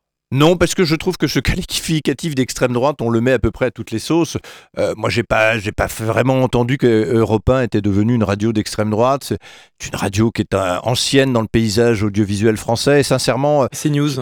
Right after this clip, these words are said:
Speaker 1: ce, ce qualificatif, C-, C news a une ligne politique qui est marquée, qui est affichée, qui est affirmée. Je sais pas si elle est d'extrême droite. En tout cas, elle est plutôt très à droite.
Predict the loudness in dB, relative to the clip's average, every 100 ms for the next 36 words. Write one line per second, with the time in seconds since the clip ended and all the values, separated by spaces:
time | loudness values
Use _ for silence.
0 | -10 -18 -8 -2 0 0 2 2 0 -2
1 | -2 0 -2 -4 -12 -14 -10 -6 -4 0
2 | 2 4 4 4 4 2 2 0 0 -2
3 | -2 -4 -4 -6 -14 _ 2 2 2 2
4 | 2 2 0 0 -2 -2 -2 2 0 0
5 | -2 -2 0 0 2 0 0 -2 -2 0
6 | 0 0 2 2 2 -2 -2 -2 0 0
7 | 0 -2 -12 -2 0 0 -2 -6 -6 -4
8 | -2 -2 0 0 0